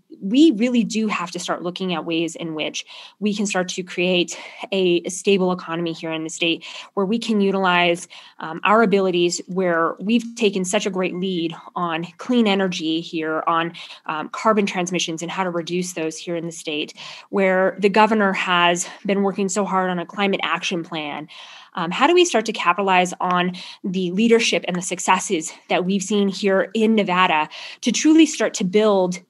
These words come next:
our economy, um, and start to include things like our clean energy sector? I think that's going to be such a huge piece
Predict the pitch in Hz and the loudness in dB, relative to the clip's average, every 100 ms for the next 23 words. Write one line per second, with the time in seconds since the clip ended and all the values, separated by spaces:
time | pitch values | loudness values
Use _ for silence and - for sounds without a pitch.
0 | _ 185 190 185 - 202 196 175 156 160 | _ 2 4 2 2 4 4 0 -4 -8
1 | - - - 175 185 226 - 214 202 214 | -14 -12 -4 0 0 0 0 0 0 -2
2 | 190 185 175 165 - - - 196 196 175 | 0 0 -2 -4 -10 -16 -2 0 2 0
3 | 165 - 180 160 160 160 151 - - - | -2 -4 -4 -4 -8 -10 -10 -10 -12 -12
4 | - - - - - - - - 202 254 | -12 -12 -14 -16 -20 -20 -10 -2 0 2
5 | 233 196 208 - 208 196 190 180 196 247 | 4 4 4 2 2 2 0 -2 -2 -2
6 | 233 202 185 - 185 180 | -4 -2 -4 -4 -4 -6